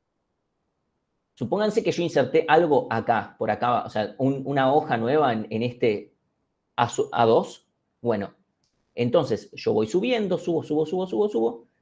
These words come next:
Veo X, ¿tie-, cumple la propiedad de A B L? Sí.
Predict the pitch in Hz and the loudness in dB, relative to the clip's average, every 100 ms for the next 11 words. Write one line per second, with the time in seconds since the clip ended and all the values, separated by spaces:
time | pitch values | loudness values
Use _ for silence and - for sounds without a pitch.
0 | _ _ - 131 190 185 - - _ _ | _ _ 0 4 6 6 4 -4 _ _
1 | _ _ _ _ 175 190 123 - - _ | _ _ _ _ 6 6 4 -2 -10 _
2 | _ _ _ 165 160 127 170 165 233 - | _ _ _ 0 2 2 2 6 6 6
3 | 127 123 127 123 113 120 151 202 113 - | 4 6 8 8 8 8 6 4 0 -6
4 | - - 101 - | -6 -4 -4 -6